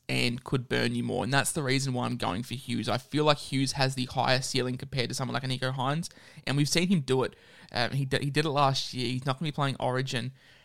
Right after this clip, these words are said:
and he's really found his feet at halfback. I think his evolution as a controlling seven and, and someone that can create for himself has really been good to see. Uh, as we said, he could play fullback for ten other clubs and would be their first choice, I would say.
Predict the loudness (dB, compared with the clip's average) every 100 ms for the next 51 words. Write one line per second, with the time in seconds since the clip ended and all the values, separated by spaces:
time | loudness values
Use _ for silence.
0 | 0 0 2 2 2 2 2 2 0 2
1 | 0 0 0 0 0 0 0 0 0 -2
2 | -2 0 0 0 0 0 -2 -4 -8 -4
3 | 0 4 4 4 0 -4 -2 0 0 0
4 | -2 -2 0 -2 -4 -8 -20 -6 0 4
5 | 4 4 0 0 2 2 2 0 2 2
6 | 0 -4 -2 -2 -2 0 0 0 -4 -2
7 | 0 0 -2 -10 -4 4 4 4 0 0
8 | -2 -2 -2 0 2 0 0 -2 2 2
9 | 0 -10 _ _ _ _ _ _ -12 0
10 | 0 0 -2 -2 -2 0 -2 -2 -6 -4
11 | -2 0 -2 -6 -10 -4 0 2 2 2
12 | 0 0 0 -4 -2 -2 -2 2 2 2